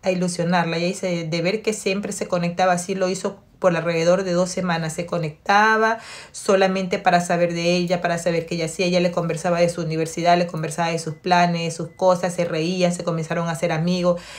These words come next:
Este chico joven igual a ella, ella de veintitrés años y este chico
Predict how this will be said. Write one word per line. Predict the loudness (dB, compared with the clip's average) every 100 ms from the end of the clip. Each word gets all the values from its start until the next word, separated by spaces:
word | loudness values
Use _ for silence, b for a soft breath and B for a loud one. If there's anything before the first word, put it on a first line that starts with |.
| B -6
Este | -2 0
chico | -2 -2
joven | 2 4 6 4
igual | 2 4 4 4
a |
ella, | 2 2 2 2 2 0 B B B
ella | 4 4
de | 4
veintitrés | 2 0 0 -2 -2 0
años | 4 4 4 0 0
y |
este | -2 -4 -4
chico | -4 -2 0 0